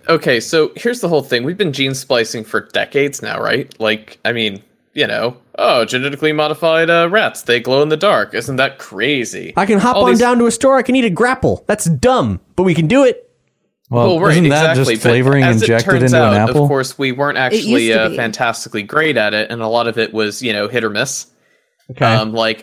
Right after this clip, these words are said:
Speaker 1: I have this gene sequence I want to put in this organism, but will it actually get in the right place?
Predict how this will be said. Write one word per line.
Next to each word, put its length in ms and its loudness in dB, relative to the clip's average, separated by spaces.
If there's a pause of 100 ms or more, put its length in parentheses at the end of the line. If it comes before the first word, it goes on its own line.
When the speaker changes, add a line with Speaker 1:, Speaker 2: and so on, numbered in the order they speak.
Speaker 1:
I 40 -14
have 200 -2
this 160 -4
gene 260 -4
sequence 520 -4
I 40 0
want 120 -2
to 60 -4
put 180 -4
in 60 -12
this 160 -8
organism, 680 -4
but 260 0
will 240 -2
it 60 0
actually 400 -4
get 320 -2
in 100 -10
the 100 -8
right 220 -4
place? 480 -6